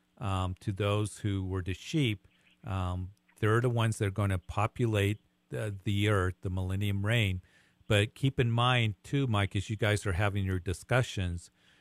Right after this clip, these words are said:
that during the millennium reign, the earth is gonna repopulate. At the end of the tribulation period, a lot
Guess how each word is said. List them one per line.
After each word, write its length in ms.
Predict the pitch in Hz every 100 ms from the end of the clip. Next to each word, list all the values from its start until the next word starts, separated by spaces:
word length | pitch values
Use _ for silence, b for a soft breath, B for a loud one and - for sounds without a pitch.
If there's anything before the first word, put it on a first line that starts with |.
| _
that 280 | 110 107 101
during 340 | 110 120 131
the 100 | 123
millennium 540 | 110 110 107 101 101 98
reign, 320 | 113 113 98
the 140 | 101
earth 260 | 110 107 -
is 120 | 95
gonna 280 | - 98 92
repopulate. 960 | 92 104 - 101 101 - 90 85 85 - _ _ _ -
At 160 | 104
the 140 | 113 131
end 100 | 165
of 80 |
the 80 | 113
tribulation 680 | 101 120 107 101 107 - 95
period, 360 | - 95 92 90
a 60 |
lot 400 | 90 98 113 120